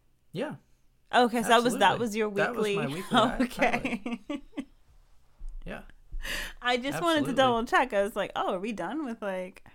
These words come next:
Speaker 2: how our weeks went?" We just <laughs>
Speaker 1: Yeah, well, that was, that was my high because he transitioned so well.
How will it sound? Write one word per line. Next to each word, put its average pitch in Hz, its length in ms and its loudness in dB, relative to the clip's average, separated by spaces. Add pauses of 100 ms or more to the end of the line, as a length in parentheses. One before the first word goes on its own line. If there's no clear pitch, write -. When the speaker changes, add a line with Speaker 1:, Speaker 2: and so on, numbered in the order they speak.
(140)
Speaker 2:
how 202 80 2
our 180 160 2
weeks 214 480 -12
went?" 370 180 -12 (100)
We 196 120 -10
just 190 360 -10 (440)
<laughs> - 460 -16
Speaker 1:
Yeah, 147 280 -6
well, 135 220 -2
that 135 200 -4
was, 123 320 -10
that 123 180 -8
was 123 160 -14
my 123 200 -8
high 123 400 -14 (340)
because 123 480 -10 (200)
he 127 180 -12
transitioned 120 720 -10
so - 80 -16 (120)
well. - 320 -14